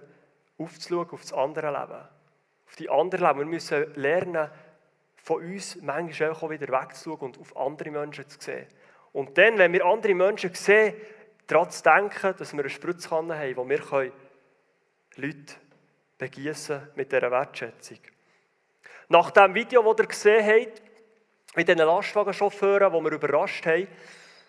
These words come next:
da haben uns ganz viele Chauffeure und Chauffeurinnen geschrieben.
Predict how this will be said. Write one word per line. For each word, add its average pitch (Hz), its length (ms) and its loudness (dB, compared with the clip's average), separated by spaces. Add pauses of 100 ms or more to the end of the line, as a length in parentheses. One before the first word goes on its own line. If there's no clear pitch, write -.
(500)
da 165 120 8
haben 180 60 6
uns 180 160 -4
ganz 190 280 0
viele 185 560 -4
Chauffeure 180 520 -4
und - 100 -14
Chauffeurinnen 170 580 -6
geschrieben. 160 540 -4